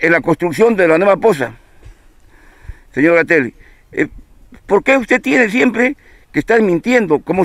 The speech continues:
como también mentía <clears throat> con respecto al petar, que solamente faltaba el, la, que se estaban calibrando el medidor en Paiján. Señor Gratelli,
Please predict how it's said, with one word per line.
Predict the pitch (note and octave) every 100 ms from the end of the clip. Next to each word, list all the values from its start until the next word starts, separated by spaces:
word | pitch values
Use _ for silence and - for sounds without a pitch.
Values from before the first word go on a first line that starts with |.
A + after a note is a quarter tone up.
| D#3+
como | - D#3 - D#3
también | D3 G3 C4 B3
mentía | A3 A3 C#4 C4+ C4 C4
<clears throat> | F3
con | D#3 F3
respecto | F3 - A#3 A3 A3+ A3 - - _ -
al | B3
petar, | A#3+ C4 B3 A3 D3+ - - -
que | D#3+
solamente | G#3 A#3+ G#3+
faltaba | F3 F3+ A#3+ B3 A3+ - - - -
el, | - - D#3 D3 D#3
la, | D#3+ D#3 D3
que | - - D3
se | -
estaban | D#3+ A3+ A3+
calibrando | E3 F3+ E3+ A3 A#3+ A3+ A3+ - - -
el | - D#3
medidor | E3 D#3+ E3 A3+ A#3 A3+ - - - _ _ -
en | D3 C#3+
Paiján. | D3 C#3+ A3 D#3+ - _ - _ _ -
Señor | E3+ A3
Gratelli, | A#3 F#3+ - A3 D#3